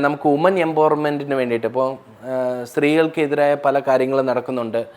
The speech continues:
അതേപോലെ കുട്ടികൾക്കെതിരായ പല കാര്യങ്ങളും നടക്കുന്നുണ്ട്. അപ്പോൾ അത് ആ, കുറച്ചുകൂടെ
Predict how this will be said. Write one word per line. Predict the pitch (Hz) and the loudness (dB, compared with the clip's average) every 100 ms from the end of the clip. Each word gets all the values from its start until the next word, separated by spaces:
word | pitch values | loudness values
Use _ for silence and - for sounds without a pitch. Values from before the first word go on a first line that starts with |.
| - - 117 | -20 -16 -4
അതേപോലെ | 123 131 131 131 127 | -2 0 0 0 -4
കുട്ടികൾക്കെതിരായ | 120 147 151 151 147 135 139 131 131 | -4 -2 -2 -2 -2 2 0 0 0
പല | 123 123 | 0 0
കാര്യങ്ങളും | 117 120 127 123 | -2 0 -2 -2
നടക്കുന്നുണ്ട്. | 110 117 113 98 113 - - - - 120 | -4 -6 -8 -6 -8 -10 -20 -20 -14 -2
അപ്പോൾ | 147 139 | 4 4
അത് | 147 196 185 - - _ | 4 0 -2 -14 -20 _
ആ, | 139 135 127 127 123 | -4 0 2 2 0
കുറച്ചുകൂടെ | - 156 - 233 226 196 120 | 2 2 4 6 6 6 4